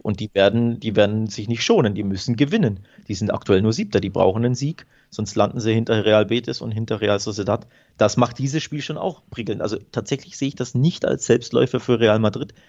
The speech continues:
weil Villarreal eine spielstarke Mannschaft ist. Zwei Siege zuletzt in Folge.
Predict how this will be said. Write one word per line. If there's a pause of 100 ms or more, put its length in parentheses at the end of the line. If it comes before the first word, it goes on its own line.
(180)
weil
Villarreal
eine
spielstarke
Mannschaft
ist. (240)
Zwei
Siege (120)
zuletzt
in
Folge.